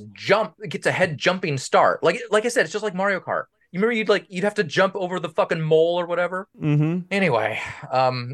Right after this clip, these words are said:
Speaker 1: th-, the ending sequence, the ending sting sequence that ends up on the subway. First of all, before we get there, in what planet can you drive directly onto an airport runway?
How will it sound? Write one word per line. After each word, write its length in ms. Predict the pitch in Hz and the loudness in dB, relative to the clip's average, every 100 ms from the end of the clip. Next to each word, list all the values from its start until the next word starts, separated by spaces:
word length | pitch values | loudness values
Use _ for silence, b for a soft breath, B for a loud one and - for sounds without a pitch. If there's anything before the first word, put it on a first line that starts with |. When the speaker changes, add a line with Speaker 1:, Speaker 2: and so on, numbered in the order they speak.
| - | -12
Speaker 1:
th-, 120 | 139 _ _ _ _ | -16 _ _ _ _
the 200 | 135 156 | -6 -4
ending 420 | 175 220 220 202 | -2 -2 0 -2
sequence, 840 | 180 - 139 - 117 123 135 - - _ | -2 -4 -6 -2 -2 -2 -6 -10 -14 _
the 120 | 123 | 0
ending 340 | 165 190 226 180 | 2 2 0 -2
sting 680 | - - - 160 185 185 160 | -4 -10 -2 0 0 -4 -6
sequence 560 | - 117 - 107 113 | -10 -14 -6 -6 -6
that 120 | - | -6
ends 140 | 139 135 | -4 -2
up 120 | 135 | -2
on 80 | 117 | -2
the 80 | 101 | -4
subway. 600 | - 139 104 98 95 - - - | -2 -2 0 0 -2 -4 -16 -6
First 200 | 254 277 | -4 0
of 40 | - | 0
all, 220 | 185 - _ _ 160 | 0 -4 _ _ -10
before 240 | 160 349 | -4 -2
we 60 | 277 | -2
get 160 | 240 | 0
there, 220 | 196 151 - - | 0 0 -2 -2
in 120 | 220 208 | 0 0
what 260 | - - | -2 -2
planet 420 | - 240 254 226 | -4 -2 -2 -2
can 160 | - 190 | -8 -10
you 100 | 190 | -8
drive 540 | 131 117 147 175 190 | -8 0 4 4 2
directly 500 | 143 117 156 - 175 | -2 -2 -2 0 -2
onto 340 | 139 160 170 143 | 0 0 -2 -6
an 100 | 110 | -2
airport 440 | 143 190 - 107 90 | 0 0 0 -4 -4
runway? 480 | 92 85 78 - | -6 -6 -8 -8